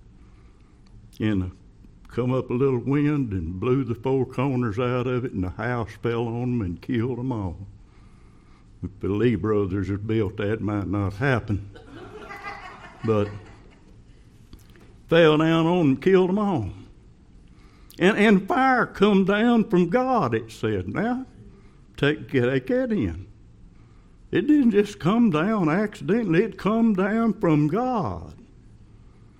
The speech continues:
<clears throat> Then we think we have trials. Have you heard of the patience of Job?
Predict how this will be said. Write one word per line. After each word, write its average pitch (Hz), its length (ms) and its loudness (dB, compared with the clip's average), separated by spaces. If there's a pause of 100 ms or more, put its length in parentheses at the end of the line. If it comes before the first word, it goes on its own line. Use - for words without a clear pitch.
(960)
<clears throat> - 460 -6 (1000)
Then 147 260 2
we 185 140 2
think 180 320 -2
we 190 200 2
have 180 320 -4
trials. 175 500 -4 (1900)
Have 104 220 -4
you 98 80 0
heard 143 320 -2
of 120 80 -10
the 98 80 -12
patience 156 640 -4
of 98 180 -6
Job? 123 480 -4